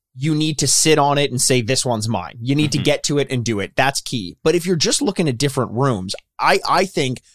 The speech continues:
Speaker 1: Rab calls Ryan Dunn into the room. He says, "Hey, check this out. Look how cool this place is." And Ryan Dunn says, "This is cool. This is my room now." And Rab's like,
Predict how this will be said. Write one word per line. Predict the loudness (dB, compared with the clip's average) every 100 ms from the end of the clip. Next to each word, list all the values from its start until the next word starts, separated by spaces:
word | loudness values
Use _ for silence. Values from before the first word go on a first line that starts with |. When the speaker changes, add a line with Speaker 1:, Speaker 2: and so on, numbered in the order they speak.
| _ _ 0
Speaker 1:
Rab | 4 4 2 -2
calls | -4 2 4 4 2 0 -2 -4
Ryan | 0 2 2 0
Dunn | 2 2
into | 0 0 0
the | 0
room. | 0 -2 -2
He | -2
says, | -2 -2
"Hey, | -2 -2
check | -2 -4 -2
this | -2 2
out. | 2 2
Look | 0
how | -2
cool | -2 -4 -2
this | -2 -2
place | -2 -2 -2
is." | -4 -6 -12 -20 _
And | 0 2 2 4
Ryan | 4 4 2
Dunn | 2 2
says, | 2 2
"This | 2 2 4
is | 2 2
cool. | 0 0 0 -2 _ _ -8
This | 0 2
is | 2 2
my | 4 4
room | 2 0 0
now." | -4 -4 -6 -2
And | 2 4
Rab's | 2 2
like, | 0 0